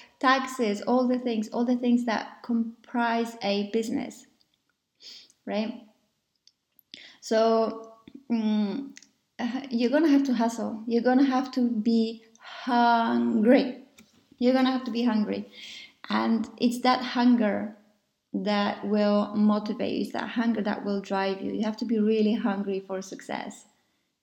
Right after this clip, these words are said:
in order to achieve it, right? You can also achieve kind of, mm, I don't wanna say mediocre, <laughs> but you can achieve, like, pleasant results by,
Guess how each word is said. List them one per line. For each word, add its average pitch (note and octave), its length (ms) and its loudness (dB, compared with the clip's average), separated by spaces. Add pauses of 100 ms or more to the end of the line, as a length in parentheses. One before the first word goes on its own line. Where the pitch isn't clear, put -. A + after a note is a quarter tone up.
in A3 160 0
order G#3+ 320 0
to G3 640 -2 (420)
achieve A#3+ 320 0
it, - 260 -8 (380)
right? A#3+ 300 -2 (180)
You D#4 80 0
can A4+ 120 2
also G#4 320 0
achieve C#4+ 440 0 (1040)
kind A#3+ 200 2
of, A3+ 240 -2 (720)
mm, G#3+ 600 0 (1300)
I - 60 -10
don't C#4+ 120 -2
wanna G#4+ 120 -6
say C#4+ 140 0
mediocre, G3 640 2 (160)
<laughs> G#3+ 140 -6
but A#3+ 160 4 (560)
you - 140 -2
can C#4+ 240 4
achieve, C#4 360 2
like, B3 220 -2
pleasant C4+ 400 4
results G#3+ 540 0 (260)
by, G#3 640 2